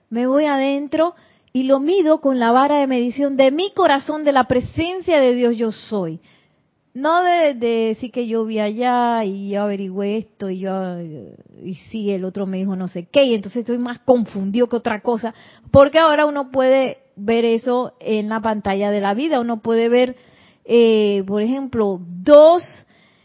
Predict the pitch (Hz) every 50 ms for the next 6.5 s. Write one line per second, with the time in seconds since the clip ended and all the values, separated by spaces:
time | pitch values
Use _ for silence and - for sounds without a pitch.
0 | _ _ _ - 240 240 233 226 220 214 202 196 190 180 180 185 170 - - -
1 | - - _ _ _ _ _ _ _ _ - - _ _ - - 269 254 247 240
2 | - 269 240 - - - - 294 302 302 320 320 302 311 302 302 302 302 - 302
3 | 269 - - 240 240 - 277 277 277 254 _ _ _ _ _ - - 339 349 349
4 | - - 392 381 381 392 392 392 392 381 - 381 359 320 285 285 - - 349 330
5 | 311 - 277 262 269 254 247 254 240 247 339 339 349 330 - _ _ _ _ -
6 | - 277 285 294 302 311 302 294 233